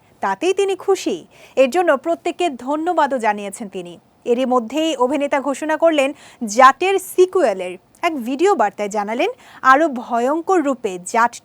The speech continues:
টু নিয়ে আসছেন তিনি। ভিডিও বার্তায় সানি জানালেন, জাট ছবির সিকুয়েল আরও ভয়ঙ্কর হতে চলেছে, দর্শকের সেই ছবি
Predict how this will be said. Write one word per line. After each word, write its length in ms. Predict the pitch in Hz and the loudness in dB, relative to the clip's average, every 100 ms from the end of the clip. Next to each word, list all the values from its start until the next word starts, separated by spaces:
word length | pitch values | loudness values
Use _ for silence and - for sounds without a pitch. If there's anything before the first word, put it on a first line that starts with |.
| - | -6
টু 200 | 349 339 | -2 -2
নিয়ে 180 | 311 | 0
আসছেন 380 | 285 269 - 247 | -2 -2 -6 -6
তিনি। 300 | 220 190 170 - - | -6 -8 -10 -18 -14
ভিডিও 360 | 196 262 349 349 | -8 -4 0 4
বার্তায় 280 | 339 359 | 4 2
সানি 300 | 330 330 330 | 0 0 0
জানালেন, 480 | 294 277 330 294 302 - - - 220 | 0 0 2 0 0 -4 -18 -14 -12
জাট 360 | 196 285 370 - | 4 6 6 2
ছবির 380 | - - 302 330 | -10 -4 -2 -2
সিকুয়েল 580 | - - 294 302 311 320 - - | -4 -6 -6 4 6 6 2 -4
আরও 340 | 240 247 277 | -2 0 -2
ভয়ঙ্কর 600 | 202 - 226 262 262 240 | -6 -6 -4 -2 -2 -4
হতে 180 | 226 208 | -4 -10
চলেছে, 440 | 196 185 180 220 175 - _ 214 | -10 -10 -10 -10 -12 -16 _ 0
দর্শকের 480 | 233 233 277 294 | 0 0 -4 -6
সেই 260 | 277 - 320 | -6 -4 -6
ছবি 420 | - 339 302 311 | -4 -4 -4 -6